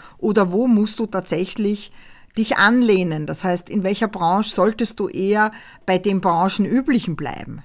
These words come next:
Ja? Auch das sind wichtige Aspekte. So, und dann kommt die Kernfrage. Ja, aber Monika, wenn das alles ist, wo bin denn ich und mein Geschmack?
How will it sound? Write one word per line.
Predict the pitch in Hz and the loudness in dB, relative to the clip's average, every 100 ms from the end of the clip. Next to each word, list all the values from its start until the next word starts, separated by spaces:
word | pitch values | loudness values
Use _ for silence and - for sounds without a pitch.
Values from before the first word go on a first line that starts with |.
| - | -10
Ja? | 147 202 277 - - - - - - | -2 -2 -2 -8 -20 -20 -20 -20 -16
Auch | - | -12
das | - 208 269 - | -2 0 0 0
sind | 202 165 | 0 0
wichtige | 240 - - 262 254 | -4 -4 -10 -8 -4
Aspekte. | 226 - - 180 - - - - _ _ | -4 -4 -8 -10 -10 -18 -18 -20 _ _
So, | - - - - _ - - - - - | -12 0 0 0 _ -20 -20 -20 -16 -2
und | 269 285 | 2 4
dann | 311 330 | 2 2
kommt | - 269 277 269 | 4 6 4 -2
die | 254 | -8
Kernfrage. | - 226 196 202 190 160 151 - - | 2 4 4 2 -2 -2 -4 -10 -4
Ja, | 247 262 | 0 2
aber | 277 | 2
Monika, | 247 277 330 269 233 - - - - - - - | 2 0 0 -2 -2 -6 -18 -16 -16 -20 -20 -6
wenn | 240 233 254 | 0 2 0
das | 240 269 - | 0 -2 -2
alles | - 220 254 302 - | -2 0 0 -2 -4
ist, | 233 233 - | -8 -10 -10
wo | 240 277 | -6 -6
bin | - 294 285 | -2 0 0
denn | 285 | 0
ich | 226 330 - | -2 -6 -4
und | 330 269 | -6 -2
mein | 254 254 | -2 0
Geschmack? | 254 - 285 330 - | -4 -4 -4 -4 -10